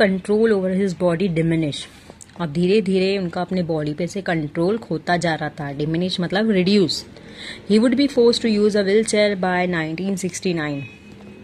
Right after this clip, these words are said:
And, uh, मतलब, uh, he did realize कि soon I am going to be confined with, confined, you know, कि सीमित रह जाऊँगा मैं व्हीलचेयर से। The effects of his disease started to slow down।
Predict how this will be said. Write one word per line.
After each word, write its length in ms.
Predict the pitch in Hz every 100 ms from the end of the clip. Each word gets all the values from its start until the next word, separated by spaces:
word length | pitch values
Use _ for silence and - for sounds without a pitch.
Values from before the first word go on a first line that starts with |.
| - - - 165
And, 460 | 170 175 180 175
uh, 360 | 170 165 151 143 - - - - - -
मतलब, 500 | 175 180 170 180 185
uh, 220 | 170 156 151 - - 120
he 180 | 175 196 170 185
did 160 | 247 220
realize 380 | 208 185 165
कि 140 | - 185
soon 280 | - 208 208
I 120 | 190
am 100 | 190 185
going 180 | 185 180
to 60 | 185
be 100 | -
confined 720 | 170 165 - 190 180 208 220 185 175
with, 320 | 175 - - - -
confined, 420 | 165 165 180 190
you 100 | 196
know, 160 | 233 330 -
कि 80 | 202
सीमित 360 | 185 196 202 202
रह 100 | 190
जाऊँगा 380 | 180 175 175 165
मैं 200 | 165 156
व्हीलचेयर 360 | 170 170 175
से। 280 | 151 175 139 - - - - - - - -
The 100 | 160
effects 420 | 175 - 233 - 254
of 200 | 240 269
his 200 | 233 185
disease 420 | 208 175 185 190
started 500 | - 185 180 220 233 240
to 40 | 220
slow 200 | 196 180 160
down। 180 | 143